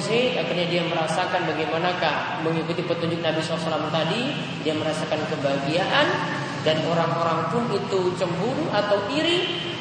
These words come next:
dengan pernikahan Fatimah binti Qais dan Usama bin Zaid. Dalam riwayat yang lain itu dikatakan, "Fanakahtuhu faja'alallahu fihi khairan waqtabattu."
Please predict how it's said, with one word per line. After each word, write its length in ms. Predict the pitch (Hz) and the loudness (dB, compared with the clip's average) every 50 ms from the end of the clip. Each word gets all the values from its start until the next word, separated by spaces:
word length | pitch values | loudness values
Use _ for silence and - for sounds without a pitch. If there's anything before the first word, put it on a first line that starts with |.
| - - | -4 2
dengan 320 | - - - 175 190 208 202 175 | 2 4 4 4 2 2 2 0
pernikahan 720 | - 170 170 170 165 160 - 180 190 190 196 196 196 196 190 196 196 - - - - - - - - - - - - | 0 -2 0 0 -2 0 2 2 2 4 4 4 4 4 4 2 0 -2 -4 -4 -4 -4 -4 -4 -6 -6 -8 -8 -2
Fatimah 560 | - 160 156 160 165 190 196 185 180 160 151 | 0 2 2 2 0 0 0 0 0 0 0
binti 320 | 151 151 151 147 - 147 143 147 | -2 -4 -4 -4 -4 -4 -4 -2
Qais 360 | - - 170 226 262 302 - - - - 151 151 | 2 2 2 4 2 0 -2 -2 -4 -4 0 2
dan 160 | 170 196 247 311 330 - - - - - - | 4 4 4 2 0 -2 -4 -4 -6 -6 -6
Usama 400 | 156 - - 165 151 156 143 127 | -6 -2 -2 0 0 0 0 -2
bin 160 | 131 131 123 | -2 -4 -4
Zaid. 320 | 117 - 127 117 117 113 - - - - - | -4 -2 -2 -2 -2 -4 -4 -6 -8 -10 -4
Dalam 240 | - 147 160 165 160 | 0 2 2 4 4
riwayat 320 | 151 151 143 147 143 139 | 2 0 2 2 2 2
yang 160 | 143 143 139 143 | 2 -2 -2 2
lain 400 | 151 180 180 175 170 - - - | 4 4 4 4 2 0 -4 -2
itu 80 | 160 | -2
dikatakan, 720 | 160 147 143 - 143 135 - 160 160 - 160 151 147 147 - - | -2 -2 0 0 0 2 2 0 2 4 2 2 2 0 -2 -2
"Fanakahtuhu 1120 | 143 139 135 135 135 - - 185 180 180 175 - - 208 214 208 208 226 262 294 320 359 - - - - - - - - - | -2 0 0 -2 -2 0 0 0 0 0 -4 -4 -4 -4 -2 -2 0 2 2 2 2 2 0 -2 -4 -6 -6 -6 -8 -4 2
faja'alallahu 880 | - 160 135 - 160 156 - 190 190 175 165 165 170 151 147 147 143 | 2 2 4 4 0 2 2 2 2 2 2 0 0 0 0 -2 -2
fihi 240 | 156 170 160 156 147 139 - | -2 -2 -2 -2 -2 0 2
khairan 500 | 160 185 220 233 233 240 247 254 262 254 254 262 - - - - - - 139 | 2 2 2 2 2 2 4 4 4 2 2 0 -2 -2 -4 -4 -4 0 2
waqtabattu." 1400 | 160 160 156 - - - - 170 - 170 156 151 147 143 - - - - 180 190 - - - - - 170 | 4 4 4 2 0 -2 -4 0 2 4 4 6 4 2 0 -2 2 2 2 2 2 0 -2 0 0 0